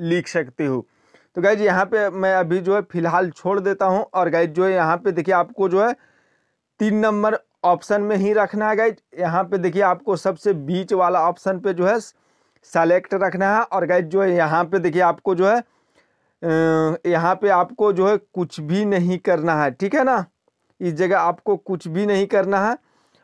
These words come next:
और गाइज यहाँ पे देखिए आपको जो है ऐड लोकेशन, तो गाइज यहाँ पे भी आपको कुछ भी नहीं करना है।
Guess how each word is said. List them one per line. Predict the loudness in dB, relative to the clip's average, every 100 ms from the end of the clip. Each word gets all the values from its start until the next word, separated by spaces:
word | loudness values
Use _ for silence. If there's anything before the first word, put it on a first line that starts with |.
| 0
और | 2
गाइज | 4 2 2
यहाँ | 2 2 0
पे | 0
देखिए | 0 0 2
आपको | 2 2 0
जो | 2 2
है | 2 -2 _ _ _ _ 0
ऐड | 4 4 4
लोकेशन, | 4 2 2 0 0 -2 -2 -8 _ _ -4
तो |
गाइज | 0 2 2
यहाँ | 0 0 0 -2
पे | -2 -2
भी | 0 0
आपको | 0 0 0 0 0 -4
कुछ | -10 -8 -6
भी | -4 -2
नहीं | 0 0
करना | 0 2 0
है। | -2